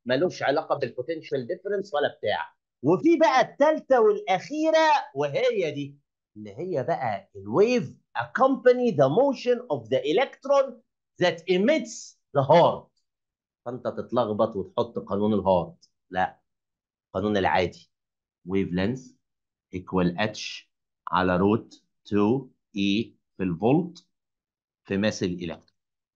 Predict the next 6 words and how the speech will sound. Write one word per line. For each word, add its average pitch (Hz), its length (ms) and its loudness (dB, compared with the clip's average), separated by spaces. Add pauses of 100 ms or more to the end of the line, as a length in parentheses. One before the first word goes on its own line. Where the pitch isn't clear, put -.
(1200)
اصل 196 200 2
انت 240 180 6
قريت 208 320 6
السؤال 220 360 4
بسرعه 208 720 8 (380)
هارد، 165 520 6